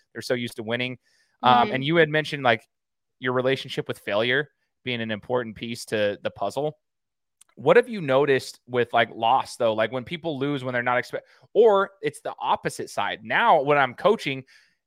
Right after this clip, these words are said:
Speaker 1: we've got a losing culture at a lot of these schools. They're not used to winning. So it's almost the
Speaker 2: Yeah.
Speaker 1: exact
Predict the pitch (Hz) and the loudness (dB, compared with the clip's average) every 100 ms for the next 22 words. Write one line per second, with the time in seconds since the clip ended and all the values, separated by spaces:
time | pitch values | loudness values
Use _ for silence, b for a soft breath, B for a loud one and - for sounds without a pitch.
0 | _ - 202 185 170 147 147 175 165 135 | _ -8 -4 2 2 2 -2 -4 -6 -4
1 | 175 220 - 156 131 135 135 135 127 - | -2 -2 0 2 4 4 2 -2 -8 -12
2 | - 139 151 135 151 165 135 147 - 175 | -6 -2 -2 -2 0 0 -2 -6 -10 -10
3 | 165 262 339 - _ _ _ - 175 165 | -6 -8 -8 -18 _ _ _ 0 4 6
4 | 196 208 196 160 147 147 | 4 2 -2 -2 0 0